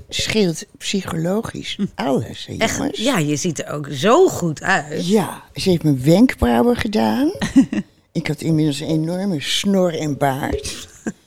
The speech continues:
Speaker 1: En die heeft ze ook weggehaald. En, en mijn haar gedaan. En, eh, me opgemaakt.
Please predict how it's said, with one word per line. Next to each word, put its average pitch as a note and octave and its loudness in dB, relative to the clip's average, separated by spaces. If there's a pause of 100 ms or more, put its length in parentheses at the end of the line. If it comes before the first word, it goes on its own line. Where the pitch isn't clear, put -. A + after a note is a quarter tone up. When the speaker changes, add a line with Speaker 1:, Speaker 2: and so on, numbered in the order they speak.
(120)
Speaker 1:
En F#3 -4
die F3 2
heeft E3 -2
ze - -10
ook F#3+ 0
weggehaald. A#3 -2 (800)
En, D#3 -2
en D3 -2
mijn D3+ 0
haar D#3 0
gedaan. A#3+ 0 (1700)
En, D3+ -4
eh, C#3+ -8 (1400)
me D#3+ 0
opgemaakt. C4 2